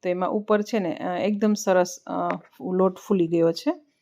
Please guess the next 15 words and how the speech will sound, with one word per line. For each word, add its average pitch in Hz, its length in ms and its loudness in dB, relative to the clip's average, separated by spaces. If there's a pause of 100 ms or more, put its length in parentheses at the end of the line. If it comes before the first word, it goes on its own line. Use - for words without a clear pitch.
(560)
તો 175 140 -4
હવે 190 200 0
એને 190 140 0
પાછું 190 380 0
આપણે 185 300 0
એક 208 320 -4
મિનિટ 185 300 -4
માટે 175 220 -2
પાછું 175 340 -2
ફેટી 175 300 -6
લેવાનું 180 380 0
છે. 254 200 -4 (1400)
તમે 220 180 -2
જેટલું 226 380 0
સરસ 220 320 2